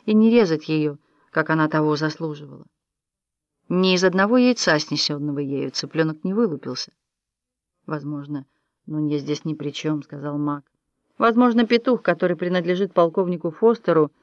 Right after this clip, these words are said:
ни к черту не годится, и все это хлопанье крыльями, клеванье, топтанье кур — просто представление". Питер Марлоу сидел с Маком, который поглощал цыпленка.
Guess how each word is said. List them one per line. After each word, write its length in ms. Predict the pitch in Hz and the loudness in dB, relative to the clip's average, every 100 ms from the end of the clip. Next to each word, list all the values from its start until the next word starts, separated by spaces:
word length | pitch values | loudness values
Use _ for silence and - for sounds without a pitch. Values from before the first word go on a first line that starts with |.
| _ _ _ | _ _ _
ни 120 | 277 | 2
к 40 | |
черту 320 | - 277 254 240 | 4 2 4 6
не 140 | 226 | 6
годится, 640 | 208 208 226 262 - 151 131 _ _ _ _ | 6 4 2 0 -2 -8 -8 _ _ _ _
и 80 | 170 | -4
все 160 | 160 214 | 2 4
это 160 | 208 | 4
хлопанье 500 | 202 226 214 196 190 | 2 4 4 4 2
крыльями, 540 | 185 240 240 160 151 143 | 2 4 4 4 2 2
клеванье, 640 | 185 190 190 226 175 139 | 4 4 6 4 2 -2
топтанье 580 | - 196 - 226 214 190 | -2 -2 2 2 4 0
кур — 220 | - 247 - | -2 -6 -4
просто 320 | 269 - 165 | -8 -4 -6
представление". 840 | 170 170 - 180 165 143 120 110 _ _ _ _ _ _ _ _ _ _ _ _ _ _ _ _ _ _ _ _ _ _ | -6 -8 -4 -2 -2 -4 -6 -14 _ _ _ _ _ _ _ _ _ _ _ _ _ _ _ _ _ _ _ _ _ _
Питер 280 | 302 302 262 | 0 4 6
Марлоу 520 | 240 247 254 240 240 | 8 6 6 6 6
сидел 360 | - 196 202 196 | 4 4 6 6
с 120 | - | 4
Маком, 400 | 208 220 220 202 | 4 4 2 0
который 300 | 185 196 190 | 0 0 -2
поглощал 640 | 185 170 165 - 180 190 | -2 0 2 2 2 0
цыпленка. 720 | 185 185 175 170 160 156 151 | -2 -12 -8 -8 -8 -10 -16